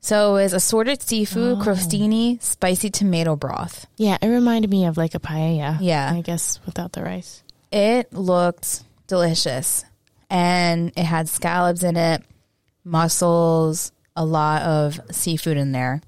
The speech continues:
Speaker 1: And it was
Speaker 2: Mm.
Speaker 1: awesome.
Speaker 2: Mm-hmm.
Speaker 1: Then for dessert, I got a warm apple tart,
Speaker 2: Mm.
Speaker 1: vanilla bean ice cream, apple cider caramel sauce.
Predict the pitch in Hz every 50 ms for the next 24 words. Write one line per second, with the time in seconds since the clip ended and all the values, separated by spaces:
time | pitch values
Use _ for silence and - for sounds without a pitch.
0 | _ _ - - 156 160 160 156 156 151 156 156 151 151 143 139 139 - - 131
1 | 113 98 151 - - - 165 160 156 156 160 156 156 156 170 175 - - - -
2 | - - - - - - 202 196 196 196 185 - 190 175 175 170 175 175 165 185
3 | 185 185 180 - - 165 160 151 156 156 147 151 151 156 160 156 156 165 165 165
4 | - 170 156 151 - 160 151 139 - - - - 143 147 165 214 240 - - _
5 | _ 185 165 160 160 160 156 156 151 151 156 - 185 180 175 175 175 180 175 165
6 | 175 175 170 175 - - - 165 160 - - - 165 160 156 156 156 151 156 170
7 | - - _ _ _ 151 156 156 - 160 156 - 156 147 147 147 147 - 160 147
8 | 143 147 143 147 147 - 147 127 135 143 -